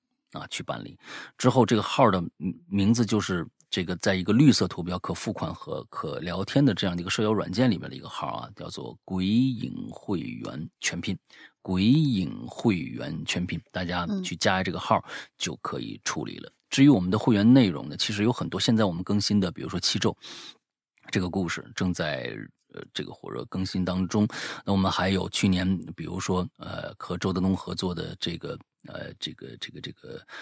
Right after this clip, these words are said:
Speaker 1: 呃，半真半假的周先生的一个恐怖集啊，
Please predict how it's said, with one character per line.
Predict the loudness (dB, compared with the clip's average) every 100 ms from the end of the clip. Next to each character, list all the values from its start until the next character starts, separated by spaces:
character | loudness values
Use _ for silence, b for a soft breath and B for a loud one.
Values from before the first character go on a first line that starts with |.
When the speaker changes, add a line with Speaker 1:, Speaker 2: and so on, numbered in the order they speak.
| B B
Speaker 1:
呃， | -12 -10 -10 -16 _ _ _
半 | 0
真 | 2 2
半 | 0
假 | -2
的 |
周 | -2 0
先 | 2 2
生 | 2 2
的 |
一 | 0
个 | -4
恐 | -6 -6 -2
怖 | -2 0
集 | -2 -4 -4
啊， | -6